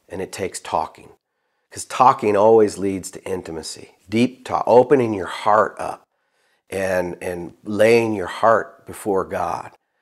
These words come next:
and, and communicating with him. Learning to be led by the Spirit in prayer is one of the most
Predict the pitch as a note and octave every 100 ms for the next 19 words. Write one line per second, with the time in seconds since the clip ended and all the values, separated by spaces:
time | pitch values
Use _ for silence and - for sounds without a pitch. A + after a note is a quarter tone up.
0 | _ _ _ F#2 F2+ - F#2 - G#2+ A2+
1 | B2 A2+ - E2+ - - D2 - C#2+ -
2 | - _ _ _ _ - A2 C#3+ F3 D#3+
3 | C#3+ - - - A2+ A#2 A2+ G#2+ - _
4 | _ _ _ _ _ _ _ _ G2+ A2
5 | B2+ C3 B2 A#2 G2 - - G#2+ B2 C#3
6 | - - E2+ - - D2+ D#2 - _ _
7 | _ _ _ _ _ _ - G2 G2 G#2+
8 | A#2 G#2 G2+ G2 G2 -